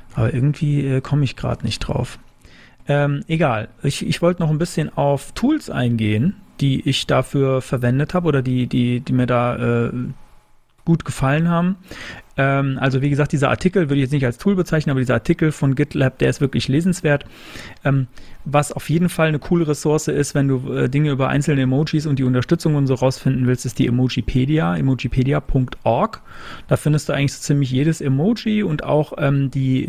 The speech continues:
die Aussehen auf den verschiedenen Betriebssystemen. Ähm, und was eine Seite ist, die ich vorhin nochmal geladen hab und die hat ungefähr, äh, gefühlt zehn Minuten gedauert, bis sie fertig geladen war, ähm,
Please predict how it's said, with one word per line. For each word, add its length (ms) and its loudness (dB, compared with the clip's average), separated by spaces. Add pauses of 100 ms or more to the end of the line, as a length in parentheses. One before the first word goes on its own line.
die 140 2
Aussehen 400 2
auf 140 -4
den 180 2
verschiedenen 460 0
Betriebssystemen. 760 0 (720)
Ähm, 340 0 (300)
und 120 0
was 180 2
eine 80 2
Seite 260 2
ist, 160 -2
die 40 -2
ich 80 -2
vorhin 200 2
nochmal 220 2
geladen 340 2
hab 100 0
und 140 -2
die 80 -2
hat 140 0
ungefähr, 500 0 (100)
äh, 220 2
gefühlt 540 0
zehn 160 0
Minuten 320 0
gedauert, 320 0
bis 120 -4
sie 60 -10
fertig 280 0
geladen 440 2
war, 240 0 (560)
ähm, 380 0